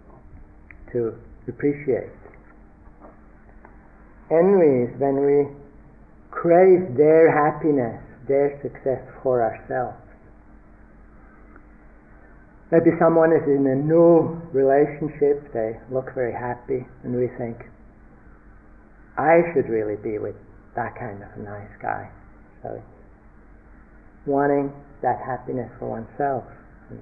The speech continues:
jealousy is maybe the other way around, when we begrudge the pleasure or happiness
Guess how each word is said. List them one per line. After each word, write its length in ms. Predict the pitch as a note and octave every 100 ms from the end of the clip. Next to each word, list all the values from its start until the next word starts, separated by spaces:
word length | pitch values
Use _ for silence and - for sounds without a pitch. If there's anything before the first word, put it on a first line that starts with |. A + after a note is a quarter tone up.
| -
jealousy 460 | B2 B2 B2 B2 B2
is 80 | A2+
maybe 380 | B2 A#2+ B2 A2+ -
the 100 | C3
other 160 | A#2+
way 100 | A2+
around, 420 | A2+ C3 D3 C3+ A#2
when 120 | A#2+
we 120 | B2
begrudge 640 | A#2+ C3 D3 D3+ D#3 - - -
the 200 | C3 A#2 - - - -
pleasure 500 | C3+ C3 C#3+ B2+ -
or 120 | C3 A#2+
happiness 560 | A#2+ A#2+ C3 A#2 A#2